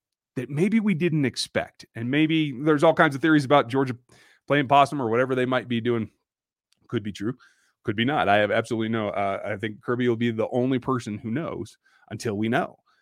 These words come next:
And when we do, we'll find out that it was a combination of things. One, just being just how good Williams is. And when I start to work up his evaluation, the versatility comes on. And it becomes a matter of,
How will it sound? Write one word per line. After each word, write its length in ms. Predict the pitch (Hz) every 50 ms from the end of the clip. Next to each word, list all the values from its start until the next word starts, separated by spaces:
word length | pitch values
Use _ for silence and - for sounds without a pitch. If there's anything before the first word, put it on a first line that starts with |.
| _ _ _ _ _ _ _ _ -
And 80 | 131 139
when 120 | 151 156
we 100 | 151 139
do, 180 | 120 131 160 156
we'll 140 | 139 131 123
find 300 | - - 127 127 123 123
out 240 | 123 123 120 101 110
that 160 | 107 101 - _ _ _ _ _ _ _ _ _ _
it 60 | -
was 140 | 147 143 127
a 40 | 127
combination 600 | - - 139 127 120 120 120 113 110 - - 104
of 80 | 85 -
things. 240 | 110 101 101 -
One, 320 | 113 107 139 160 185 180 151
just 340 | 120 143 143 147 - - 120
being 400 | 135 135 135 131 123 117 101 - _ _ _ _ _ -
just 300 | - - 170 165 160 -
how 180 | - 151 135 127
good 240 | 117 120 110 95
Williams 320 | 95 92 87 71 71 - -
is. 240 | - - - - -
And 140 | 107 104 107
when 100 | 117 127
I 240 | 143 156 147 123 - _ _ _ _ _ _ _ _ _
start 480 | - - - - - 170 160 185 170 -
to 120 | - 160
work 280 | 135 131 156 160 160 -
up 160 | 139 135 120
his 220 | 120 143 135 117
evaluation, 760 | 120 104 113 107 107 101 104 110 110 110 107 - 107 92 92 - _ _ _ _ _ _ _ _ _ _ _ _ _ _ _ -
the 80 | 139 135
versatility 640 | 135 165 156 156 165 - - - 151 147 156 165 160
comes 340 | - - 170 147 147 135 127
on. 300 | 117 117 120 127 147 - _ _ _ _ _ _ _ _ _ _ _ -
And 400 | 135 135 135 135 131 131 127 - _ _ _ _ _ _ _
it 280 | - - 147 139 - 127
becomes 480 | 151 123 - - 185 190 196 190 139
a 60 | 156 143
matter 380 | 143 143 147 156 151 147 143
of, 320 | - 131 135 135 123 117